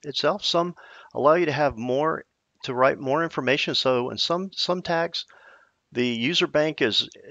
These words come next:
is more characters, and some it's fewer. Uh, I think you're pretty safe, uh, with this amount, right? With, uh, your twenty-four characters, but, uh, you know, you can always experiment if you need more.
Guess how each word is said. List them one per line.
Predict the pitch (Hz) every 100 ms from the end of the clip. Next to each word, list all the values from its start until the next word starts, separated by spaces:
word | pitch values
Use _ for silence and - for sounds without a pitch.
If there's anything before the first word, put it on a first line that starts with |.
| -
is | 92 -
more | 135
characters, | 120 156 190 - 226 202 -
and | 120
some | - 165 160
it's | 135
fewer. | - - 160 185 185 180 _ _ _ _ _ _ -
Uh, | 131 127 120 113
I | 113
think | - 226
you're | 220
pretty | - 165 131
safe, | - 139 160 196 - _ _ _ _ _ _ _
uh, | 117 107 107 104
with | - 127 123 - -
this | 107 127 147
amount, | 170 165 185 202
right? | - 120 151 -
With, | 135 117 117
uh, | 117 107
your | 113 110
twenty-four | - 127 - -
characters, | - 127 135 170 160 - - _ _ _ -
but, | 120 120 107 - - _ _ _ _ _ _ _ - -
uh, | 127 113 107 98 _ _ _ _ _ -
you | 120
know, | 120 92
you | 147 135
can | 151
always | 139 156 143
experiment | 127 - 131 143 156 151
if | 139
you | 131
need | 120 117
more. | 131 143 147